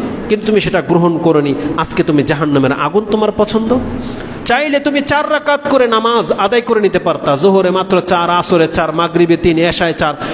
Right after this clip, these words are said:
এই সতেরো রাকাত নামাজ পড়লেই তোমার পাপ ঝরে যেত, তুমি সেটা গ্রহণ করনি,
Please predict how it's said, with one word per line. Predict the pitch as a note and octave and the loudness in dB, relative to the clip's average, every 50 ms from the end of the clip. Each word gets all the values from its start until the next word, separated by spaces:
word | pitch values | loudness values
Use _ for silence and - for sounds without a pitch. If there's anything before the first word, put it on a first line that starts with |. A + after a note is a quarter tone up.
| - - | -2 -2
এই | C#4 D#4+ B3+ | -2 0 0
সতেরো | - - A#3 A#3+ B3 - - D4+ D#4+ D#4+ | -2 -2 -2 -2 -2 -2 -2 0 0 2
রাকাত | D#4 D4 C4 B3 - C4 B3+ C4 B3+ | 0 0 -2 0 0 -2 0 0 0
নামাজ | A3 G#3 G#3 A3 A#3+ C4+ C#4+ B3+ - - - - - - - - | 0 0 2 2 0 0 0 -2 -2 -6 -6 -6 -8 -8 -8 -2
পড়লেই | - E4 E4+ E4 D4 D4 D4+ C#4 | 0 2 2 2 2 0 -2 0
তোমার | - C#4+ B3+ B3 A#3 A3+ | -2 0 0 0 0 0
পাপ | - - B3+ C4 C4+ C4 - - - - - - - - - | 0 -2 -2 0 -2 -2 -4 -6 -8 -8 -8 -10 -6 -4 0
ঝরে | - F3 A#3 D4 D4 | 2 4 4 4 2
যেত, | - B3 A#3 G#3+ - E3+ D#3 - - - - - - - | 2 2 0 0 0 -2 -2 -2 -2 -4 -4 -4 -2 -2
তুমি | - C#4+ C#4 | 0 0 0
সেটা | - - - E3+ | 0 0 -2 0
গ্রহণ | - G3+ G#3+ G#3 G3+ G3 F3+ | 0 2 2 2 2 0 0
করনি, | G3+ F#3+ F3+ E3 D3+ D3 | 0 0 2 2 2 0